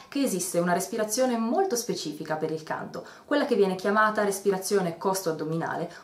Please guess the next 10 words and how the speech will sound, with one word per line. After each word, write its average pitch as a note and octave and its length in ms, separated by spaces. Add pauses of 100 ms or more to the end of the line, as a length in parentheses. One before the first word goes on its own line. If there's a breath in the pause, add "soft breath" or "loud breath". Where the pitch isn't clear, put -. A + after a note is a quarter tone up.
(120)
oppure G#3 480
meglio G#3 380
conosciuta G#3+ 560
con G#3 140
il G#3+ 120
nome G3 240
erroneo E3 420
di D#3 240
respirazione G#3 800
diaframmatica. D#3 840